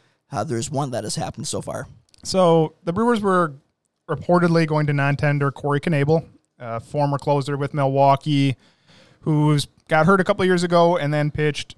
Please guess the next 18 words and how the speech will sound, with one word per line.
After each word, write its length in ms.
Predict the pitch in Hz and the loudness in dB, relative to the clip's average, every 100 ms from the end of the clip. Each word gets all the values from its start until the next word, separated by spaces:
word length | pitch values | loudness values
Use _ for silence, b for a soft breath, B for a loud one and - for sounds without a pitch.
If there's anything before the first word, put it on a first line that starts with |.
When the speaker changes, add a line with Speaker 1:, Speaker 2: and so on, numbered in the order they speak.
| - | -8
Speaker 2:
Obviously, 500 | 120 127 - 127 123 - - | -6 -6 -6 -6 -6 -10 -2
Josh 240 | 131 123 | 0 2
Hader 220 | 147 139 | 2 2
showed 240 | - 139 131 | 0 0 0
up 220 | 131 131 | -2 -4
and 220 | 120 117 | -8 -2
Devin 240 | 123 120 | -2 -2
Williams 300 | 127 160 143 135 | 0 0 0 -2
showed 240 | 147 139 | -2 0
up, 260 | 135 135 - | 0 0 -4
so 380 | - 127 127 120 | -2 0 0 0
he 140 | 135 | 0
was 140 | 135 | 0
pitching 340 | 120 139 - 135 | 0 -4 -2 -4
more 180 | 127 120 | -2 2
middle 260 | 214 233 | 4 4
relief 320 | 147 131 135 | 4 0 -2
last 420 | 139 123 123 - | -2 -2 -2 -8